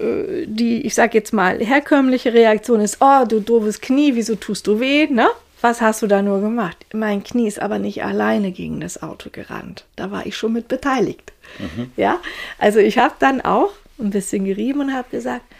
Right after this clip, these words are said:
Speaker 1: „Möge es dir besser gehen. Ich habe nicht so gut auf dich aufgepasst. Es tut mir leid, aber möge es dir besser gehen und mögest du weniger Schmerz haben.“ Und weißt du, es war schneller weg.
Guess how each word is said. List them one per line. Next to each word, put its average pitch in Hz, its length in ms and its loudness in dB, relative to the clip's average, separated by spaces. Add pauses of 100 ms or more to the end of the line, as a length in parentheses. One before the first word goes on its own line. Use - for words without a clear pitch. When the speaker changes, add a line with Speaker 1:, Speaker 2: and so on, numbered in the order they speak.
(320)
Speaker 1:
„Möge 226 280 2
es 226 120 -2
dir 240 140 -2
besser 247 360 -4
gehen. 208 280 -8
Ich - 180 -10
habe 277 220 -4
nicht 226 320 -4
so 277 180 -6
gut 233 220 -8
auf - 180 -12
dich - 240 -8
aufgepasst. - 760 -10 (200)
Es - 140 -16
tut - 260 -8
mir 214 140 0
leid, 226 380 -4
aber 214 400 -10
möge 240 440 0
es - 140 -10
dir 220 140 -8
besser 214 380 -8
gehen 262 260 -4
und 254 120 -2
mögest 233 320 -2
du 247 120 -4
weniger 262 340 -2
Schmerz 349 420 -6
haben.“ 202 200 -4
Und 226 160 -6
weißt 208 240 -10
du, - 100 -10
es - 160 -14
war 226 120 -10
schneller 220 440 -6
weg. - 220 -16